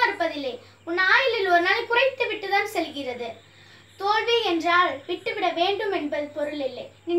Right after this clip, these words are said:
செய்தது சரியில்லை என்றுதான் பொருள். ஒவ்வொரு துன்பத்திற்கும் அழுது ஒப்பாரி வைத்துக் கொண்டு இருக்கும் நேரங்களில் வெற்றி தேவதை உன்னை விட்டு வெகு தூரம் சென்று வி-, சென்று போகிறார். முடியும் என்பது தன்னம்பிக்கை, முடியுமா என்பது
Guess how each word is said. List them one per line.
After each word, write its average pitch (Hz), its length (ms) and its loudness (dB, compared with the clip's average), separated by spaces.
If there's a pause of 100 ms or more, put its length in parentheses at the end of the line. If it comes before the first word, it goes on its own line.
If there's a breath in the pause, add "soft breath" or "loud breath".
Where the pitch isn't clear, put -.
(120)
செய்தது 415 400 -2
சரியில்லை 403 500 2
என்றுதான் 370 420 0
பொருள். 285 280 0 (1600 soft breath)
ஒவ்வொரு 403 560 2
துன்பத்திற்கும் 403 720 -2
அழுது 415 240 0 (100)
ஒப்பாரி 494 440 2
வைத்துக் 349 280 -4
கொண்டு 339 220 0
இருக்கும் 330 340 -2
நேரங்களில் 349 500 0 (360 loud breath)
வெற்றி 453 340 4
தேவதை 381 320 0
உன்னை 339 200 0
விட்டு 480 160 -2 (100)
வெகு 330 220 0
தூரம் 508 360 4
சென்று 339 280 0
வி-, 294 140 -8 (280)
சென்று 381 340 0
போகிறார். 277 460 -2 (640 soft breath)
முடியும் 427 500 4
என்பது 339 260 0 (100)
தன்னம்பிக்கை, 339 680 0 (260)
முடியுமா 359 400 2 (220)
என்பது 330 280 2